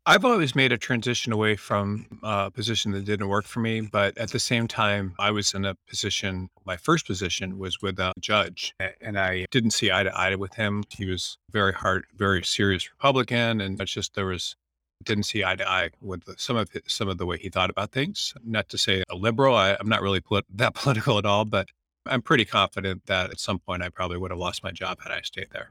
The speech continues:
I did a one-year clerkship instead of a two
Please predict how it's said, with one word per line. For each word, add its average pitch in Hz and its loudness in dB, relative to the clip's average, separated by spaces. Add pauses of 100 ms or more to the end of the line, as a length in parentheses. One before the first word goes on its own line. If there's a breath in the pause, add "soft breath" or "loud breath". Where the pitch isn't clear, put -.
(100)
I 98 -4 (540)
did 98 -2
a 90 -4
one-year 98 -2
clerkship - -6
instead 90 -4
of 85 -6
a 85 -12
two 147 2